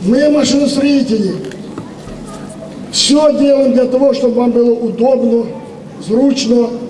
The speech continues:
прекрасно. Я думаю, что коллектив завода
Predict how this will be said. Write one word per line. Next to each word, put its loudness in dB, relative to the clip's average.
прекрасно. 0
Я 4
думаю, 4
что 2
коллектив 2
завода 2